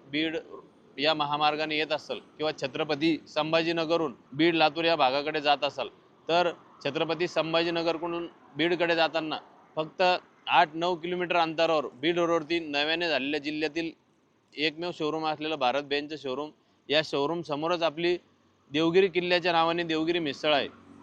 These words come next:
आणि बीडकडून येताना निपाणी फाट्याच्या पुढे एक दोनशे मीटरच्या अंतरावर आपली ही देवगिरी मिसळ आहे.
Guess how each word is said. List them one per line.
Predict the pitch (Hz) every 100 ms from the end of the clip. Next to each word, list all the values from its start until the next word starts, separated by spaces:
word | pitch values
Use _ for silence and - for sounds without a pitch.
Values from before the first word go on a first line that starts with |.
| -
आणि | 135 170
बीडकडून | 156 175 185 175 180
येताना | 170 160 170 175 175 - - - _ _ _ _ - -
निपाणी | 127 151 180 202
फाट्याच्या | 165 147 156 156
पुढे | 165 170 170
एक | 151
दोनशे | 165 175 185
मीटरच्या | 175 156 160 151 165
अंतरावर | 151 151 156 165 170 -
आपली | 131 156 170 175 - _ _ 160
ही |
देवगिरी | 156 156 165 170
मिसळ | 147 - 156
आहे. | 135